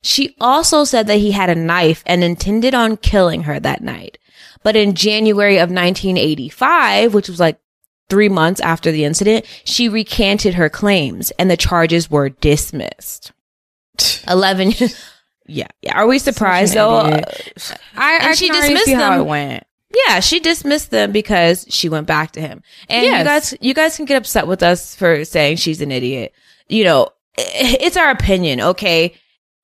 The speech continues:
Speaker 1: I think anybody that stays in a situation where they're being physically hurt, there is some stupidity attached to it, even
Speaker 2: No,
Speaker 1: if there's
Speaker 2: I'm not
Speaker 1: other
Speaker 2: even
Speaker 1: things
Speaker 2: s-
Speaker 1: attached to it.
Speaker 2: I'm not even saying that she's an idiot for staying. I'm saying she's an idiot for going back.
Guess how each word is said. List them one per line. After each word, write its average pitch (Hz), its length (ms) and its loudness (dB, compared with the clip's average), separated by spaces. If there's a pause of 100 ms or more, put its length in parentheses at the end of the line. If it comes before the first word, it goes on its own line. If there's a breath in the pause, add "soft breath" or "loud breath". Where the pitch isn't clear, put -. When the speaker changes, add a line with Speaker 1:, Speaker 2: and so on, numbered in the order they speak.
(160)
Speaker 1:
I 339 260 2
think 254 320 -2
anybody 240 400 0
that 220 140 0
stays 196 360 0
in 196 80 0
a 180 60 0
situation 165 580 -2
where 170 140 2
they're 160 100 2
being 165 240 0
physically 165 580 0
hurt, 156 400 0
there 294 140 0
is 370 220 0
some 370 100 -10
stupidity 285 640 0
attached 233 520 -2
to 226 120 0
it, 165 180 2 (300 loud breath)
even 302 240 0
Speaker 2:
No, 220 140 2
Speaker 1:
if - 60 -4
there's 214 180 2
Speaker 2:
I'm 349 60 0
not 302 100 2
Speaker 1:
other 349 140 0
Speaker 2:
even 277 120 -2
Speaker 1:
things 214 180 0
Speaker 2:
s- 196 120 0
Speaker 1:
attached 175 380 -2
to 160 120 2
it. 69 160 -8 (240)
Speaker 2:
I'm 220 160 2
not 269 200 0
even 247 260 0
saying 208 360 0
that 185 120 -4
she's 180 220 -2
an 180 160 -8
idiot 190 360 2
for 160 140 -6
staying. 131 640 -4
I'm 233 240 0
saying 262 260 0
she's 220 220 -2
an 185 120 -6
idiot 196 360 2
for 208 100 0
going 165 440 -2
back. - 420 -4